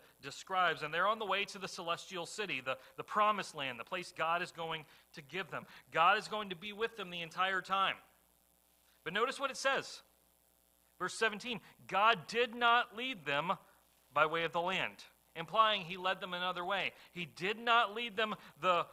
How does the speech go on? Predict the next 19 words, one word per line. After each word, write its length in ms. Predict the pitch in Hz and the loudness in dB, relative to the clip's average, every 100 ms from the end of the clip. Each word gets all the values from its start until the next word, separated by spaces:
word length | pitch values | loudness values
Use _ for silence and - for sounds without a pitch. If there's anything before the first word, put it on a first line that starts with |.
| - | -2
way. 340 | 185 226 214 - - - 170 | 0 0 -2 -6 -20 -16 -12
If 140 | 175 | -10
you 80 | 180 | -4
looked 180 | 240 226 | -4 -2
at 60 | |
a 60 | 185 | -2
map, 320 | 202 247 233 | 2 2 2
it 100 | 208 | 0
makes 240 | 208 226 | -6 -6
sense 260 | - 262 269 | -2 0 -2
to 80 | - | -8
send 280 | - 220 202 | -6 -6 -4
them 100 | 196 | -4
through 120 | 208 | -4
the 80 | 190 | -4
land 260 | 190 202 | -2 -2
of 40 | 175 | -2
the 60 | |
Philistines, 840 | 165 233 220 - 151 143 156 165 | 0 2 2 0 -6 -6 -6 -12